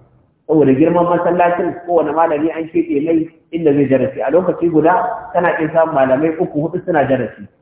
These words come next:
Wancan yana ta gabas, wannan yana ta yamma, wancan yana gaba, wannan yana baya. Kuma ba karatu wani ba ya shiga nan wuri domin gurin yana da girma, kamar yadda muka, muke gani kuma kamar yadda waɗanda suka je suka sani, masallaci ne mai girma da aka faɗaɗa shi. To,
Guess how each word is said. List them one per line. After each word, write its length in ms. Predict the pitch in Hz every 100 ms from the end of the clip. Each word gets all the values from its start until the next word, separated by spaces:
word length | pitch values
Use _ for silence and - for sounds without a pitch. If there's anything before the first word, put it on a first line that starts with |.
| _
Wancan 240 | 165 160 156
yana 160 | 156 143 -
ta 80 |
gabas, 320 | 151 156 143 143
wannan 240 | 160 156
yana 160 | 147 131
ta 60 | 156
yamma, 240 | 165 156 156
wancan 240 | 160 160 151 151
yana 140 | 139
gaba, 160 | 127 135
wannan 240 | 165 156
yana 160 | 139 123
baya. 260 | 113 110 - - _ _ _ _ _ _ _ _ _ _
Kuma 140 | 170 175
ba 160 | 185 -
karatu 280 | 160 156 202
wani 140 | 202 190
ba 140 | 202 160
ya 60 |
shiga 220 | 139 131 127
nan 120 | 127
wuri 60 | 135
domin 240 | 135 143 151
gurin 200 | 151 135
yana 160 | 123 110
da 60 |
girma, 400 | 104 117 113 110
kamar 240 | - 143 147
yadda 100 | 127
muka, 140 | 127 - - 131
muke 240 | 139 139 123
gani 200 | 135 135
kuma 140 | 143 139
kamar 200 | 131 139 143
yadda 120 | 135 127 127 - - 151
waɗanda 320 | 165 143 127 -
suka 80 |
je 140 | 127 131 -
suka 160 | 120
sani, 320 | 139 135 123 123 _
masallaci 560 | 147 - 139 139 - 147
ne 140 | 127
mai 140 | 120 117
girma 240 | 135 139 135
da 80 | 113 120
aka 80 | 117
faɗaɗa 380 | 117 117 - 117
shi. 100 | - _ _ _ _ _
To, 80 | _